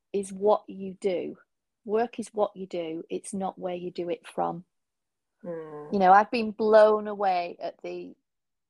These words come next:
Speaker 1: how everyone adapted to hybrid and flexible working and remote working. You know, the transition by every person to be motivated to do their work from where they want to do it from, um, and come together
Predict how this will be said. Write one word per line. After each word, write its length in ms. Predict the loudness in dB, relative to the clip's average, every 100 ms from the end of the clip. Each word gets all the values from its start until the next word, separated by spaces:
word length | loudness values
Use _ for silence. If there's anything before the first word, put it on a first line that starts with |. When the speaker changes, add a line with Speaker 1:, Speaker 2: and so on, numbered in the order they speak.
| _ _ _ _ _ _ _
Speaker 1:
how 280 | -12 -10 -6
everyone 500 | -4 -4 -6 -12 -14
adapted 520 | -10 -8 -8 -10 -20 -20
to 80 |
hybrid 460 | -12 -8 -8 -8 -14
and 120 | -12
flexible 580 | -12 -12 -14 -12 -12 -8
working 600 | -6 -6 -8 -10 -10 -10
and 120 | -14 -12
remote 400 | -8 -2 -2 -2
working. 600 | -2 -2 -4 -6 -6 -12 _ _ _ _ _ _
You 100 | -2
know, 120 | 0
the 120 | 0 2
transition 580 | 4 4 4 -2 -2
by 220 | 0 0 4
every 400 | 6 6 2 -8
person 600 | -4 0 2 0 -4 -12
to 100 | -10
be 140 | -10 -6
motivated 720 | -4 -6 -6 -6 -6 -10 -20
to 100 | -10
do 160 | -8
their 220 | -6 -6 -4
work 200 | -4 -6 -10
from 180 | -10
where 240 | -6 -4 -4
they 100 | -6
want 300 | -8 -10 -14
to 100 | -12
do 160 | -8
it 120 | -8 -6
from, 360 | -6 -6 -6 -14 _ _ _ _ _ _ _ -8
um, 460 | -4 -4 -4 -6 -4
and 180 | -2 0
come 240 | 2 2 2
together 720 | 0 4 4 4 2 2